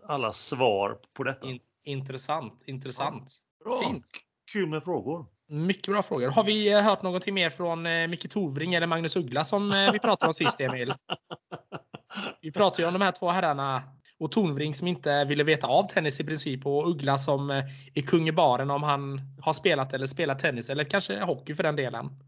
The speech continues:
Speaker 1: Nej, jag tar ditt ljud faktiskt. Micke,
Speaker 2: Nej.
Speaker 1: Micke Tornving, eh, verkar ju inte vilja kolla av sin Instagram, eh, när man ställer frågor till honom. Och Magnus Uggla har väl väldigt, väldigt mycket att göra. Han spelar in kanske en, en ny platta eller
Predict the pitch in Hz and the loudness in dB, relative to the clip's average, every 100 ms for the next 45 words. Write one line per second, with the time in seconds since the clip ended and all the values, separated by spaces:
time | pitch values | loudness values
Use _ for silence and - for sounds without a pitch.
0 | _ - 120 104 101 104 98 92 98 90 | _ -2 2 2 0 -4 -6 -6 -8 -6
1 | 104 90 60 - 120 117 - 160 185 147 | -8 -8 -12 -10 -6 -4 -2 -2 -2 -2
2 | 113 - - 143 139 117 110 110 113 110 | -4 -4 -12 -8 -4 0 0 0 0 0
3 | 110 110 110 120 113 107 104 107 107 104 | 0 2 2 2 -2 -2 -2 0 2 4
4 | 104 107 107 - 120 110 101 98 135 120 | 4 2 -2 -2 0 0 -2 -4 -4 -4
5 | 123 107 123 110 113 107 101 - - - | -4 -6 -4 0 0 0 -6 -18 -20 -20
6 | - - 127 113 110 107 107 107 127 110 | -20 -10 -6 -4 -4 -4 -4 -4 -4 0
7 | 131 107 117 113 110 107 107 - 110 107 | 0 2 2 2 2 0 -2 -2 -2 0
8 | 104 117 101 101 101 104 104 104 104 104 | 0 -2 -2 0 0 0 -2 -4 -4 0
9 | 107 104 107 101 107 113 104 101 95 110 | 2 4 2 0 -4 -2 -2 -2 -4 -2
10 | 110 110 101 107 107 110 107 104 104 107 | -2 -2 -4 -4 -2 -2 -4 -4 -8 -10
11 | 107 113 104 - 131 - 98 95 98 98 | -6 -4 -4 -2 -6 -6 -10 -8 -6 -6
12 | 101 | -8